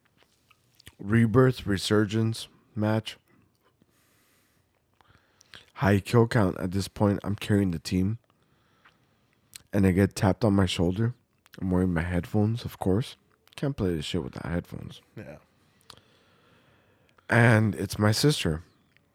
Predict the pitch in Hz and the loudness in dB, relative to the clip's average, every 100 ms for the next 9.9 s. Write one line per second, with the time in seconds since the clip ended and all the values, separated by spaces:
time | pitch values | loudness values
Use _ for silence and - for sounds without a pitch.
0 | _ _ - - 101 92 90 87 - - | _ _ -16 -4 0 2 0 -2 -6 -6
1 | 90 95 95 90 87 82 - - 117 117 | -2 -2 -2 -6 -10 -16 -12 -6 -2 2
2 | 139 131 95 82 87 85 82 101 - - | 4 4 0 -2 -2 -2 -4 -6 -14 -8
3 | 80 - 73 151 92 123 127 - - _ | -4 -2 -2 -4 -2 -2 -4 -8 -20 _
4 | _ _ 117 98 - - _ 110 - _ | _ _ -6 -6 -6 -14 _ -18 -18 _
5 | _ _ 117 101 117 92 95 110 104 - | _ _ -6 0 0 0 0 2 0 0
6 | 95 98 147 139 92 76 76 - - - | 0 6 6 6 2 -4 -8 -14 -20 -20
7 | _ - 123 101 120 120 110 117 - 175 | _ -6 -6 -2 -2 0 0 -4 2 8
8 | 190 185 127 117 101 101 107 - - - | 8 8 0 -2 -4 -4 -8 -16 -20 -8
9 | 117 95 87 - 123 95 - - | -4 -4 -4 0 0 0 -8 -12